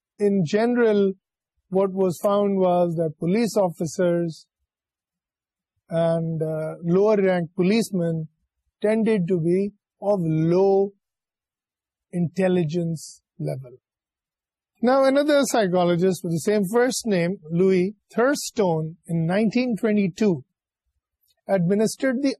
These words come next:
Army Intelligence Test, which is also called the Alpha, to three hundred and fifty-eight police officers of different ranks in Detroit. Now, let me explain to you what, how Alpha works. Alpha is, uh,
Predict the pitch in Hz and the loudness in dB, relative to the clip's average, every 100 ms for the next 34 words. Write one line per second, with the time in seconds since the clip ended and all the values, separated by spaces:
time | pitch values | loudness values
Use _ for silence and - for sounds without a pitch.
0 | - 214 226 254 262 269 208 202 208 202 | -2 2 2 2 -2 -4 -2 0 2 2
1 | 180 170 170 - 180 208 - 175 160 175 | 0 -2 -6 -4 0 0 -4 -12 -10 -8
2 | 160 170 180 170 190 165 170 156 143 - | -8 -6 -6 -2 -4 0 -2 -2 -6 -12
3 | - 185 208 - - 175 175 226 _ _ | -4 0 0 -2 -2 0 -2 -6 _ _
4 | _ _ _ _ _ _ _ 254 240 - | _ _ _ _ _ _ _ -2 -2 0
5 | 302 294 254 247 233 233 196 247 - 254 | 0 2 2 2 0 0 0 -2 -2 -6
6 | 214 233 240 - 220 226 190 208 175 196 | -2 0 0 -2 0 0 2 0 0 -4
7 | - 202 190 185 170 147 139 190 - 220 | -2 0 0 0 -6 -6 -2 -2 0 -2
8 | 190 175 175 170 180 170 160 147 180 160 | -2 -2 -2 -6 -4 -4 -4 -2 0 0
9 | 139 - 214 214 _ _ _ - 254 262 | -2 -2 -2 -2 _ _ _ -2 -2 0
10 | 262 190 254 254 240 220 185 190 - 139 | -2 0 0 2 2 2 2 0 -2 -2
11 | 196 190 190 - 185 180 165 - - 214 | 2 2 2 2 2 2 0 -2 -2 0
12 | 226 - 269 262 220 214 208 180 _ _ | 0 -2 0 0 0 0 0 -4 _ _
13 | _ _ _ _ _ _ - 180 185 | _ _ _ _ _ _ -8 -2 0